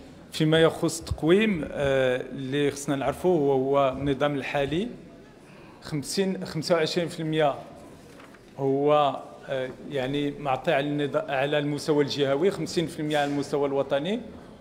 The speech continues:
وخمسة وعشرين في المية وهما، آه،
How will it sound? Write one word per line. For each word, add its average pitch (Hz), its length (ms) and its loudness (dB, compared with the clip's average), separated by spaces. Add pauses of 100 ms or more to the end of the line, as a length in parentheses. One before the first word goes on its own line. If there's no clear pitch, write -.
(160)
وخمسة 151 460 0
وعشرين 160 420 2
في 147 100 -10
المية 151 480 0 (420)
وهما، 143 720 2
آه، 147 160 -4